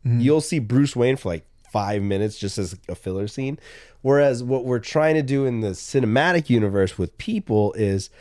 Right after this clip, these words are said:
Speaker 2: oh, the actors don't wanna spend that long in the suit, so we're gonna, just gonna fucking
Speaker 1: Yeah.
Speaker 2: Bruce Wayne it for seventy-eight minutes, and then the last twenty, then he's Batman. You know, like, and it's, it's shit like that, that it's like, I wanna see a Batman movie.
Speaker 1: Mm-hmm.
Speaker 2: Like,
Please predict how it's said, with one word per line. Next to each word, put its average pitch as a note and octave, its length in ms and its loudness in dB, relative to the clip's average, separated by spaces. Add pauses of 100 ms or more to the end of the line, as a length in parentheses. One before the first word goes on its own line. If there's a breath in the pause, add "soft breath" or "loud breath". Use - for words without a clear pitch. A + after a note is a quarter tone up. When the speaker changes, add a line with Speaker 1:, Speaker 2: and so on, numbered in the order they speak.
(320 soft breath)
Speaker 2:
oh, G#2 60 -10
the A#2+ 120 0
actors B2 340 -4
don't B2 120 2
wanna A2+ 120 0
spend G#2+ 220 -4
that F#2+ 140 -4
long G#2 200 -4
in G2 60 -2
the F2+ 60 -4
suit, A2 360 -4
so - 180 -4
we're A2+ 180 2
gonna, D3 120 6
just B2+ 140 2
gonna G#2 360 0
fucking A#2+ 220 2
Speaker 1:
Yeah. G#2+ 140 0
Speaker 2:
Bruce D3 240 4
Wayne C#3 240 6
it A2 120 2
for G#2 200 4
seventy-eight B2+ 600 4
minutes, A2+ 340 4
and G2+ 140 -2
then G2 220 -2 (340 loud breath)
the G#2 140 2
last A2 300 2
twenty, G#2+ 480 4
then F2 280 0
he's F2 140 -6
Batman. E2+ 560 -6 (200)
You G2 140 -4
know, G#2 200 2
like, A2+ 300 2
and C3+ 140 4
it's, - 320 -2
it's B2+ 160 2
shit E3 180 2
like D#3 180 2
that, F3 280 4
that B2 160 2
it's A2 140 -2
like, G#2+ 220 0 (720 loud breath)
I A#2+ 120 2
wanna C#3+ 200 4
see C3+ 160 -2
a G2+ 40 0
Batman F2 580 -2
movie. - 360 -20 (180)
Speaker 1:
Mm-hmm. A2 200 0 (280)
Speaker 2:
Like, A2 320 -2